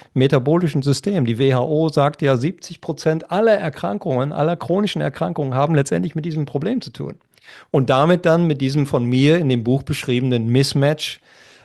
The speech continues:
äh, zwischen unserer genetischen Ausstattung und dem, wie wir unsere Lebenswelt heute gestaltet haben. Ja, und das hat,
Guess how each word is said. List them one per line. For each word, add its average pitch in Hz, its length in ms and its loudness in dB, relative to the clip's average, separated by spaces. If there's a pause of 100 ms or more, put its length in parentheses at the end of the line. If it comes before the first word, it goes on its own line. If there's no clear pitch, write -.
(120)
äh, 127 240 6
zwischen 135 420 -2
unserer 123 460 2
genetischen 123 480 0
Ausstattung 135 800 0 (500)
und 123 220 2
dem, 117 280 4
wie 123 120 0
wir 143 120 2
unsere 127 380 0
Lebenswelt 123 720 0
heute 117 300 0
gestaltet 156 520 4
haben. 110 300 -6 (240)
Ja, 127 140 0
und 135 200 -2
das 160 300 2 (440)
hat, - 420 -4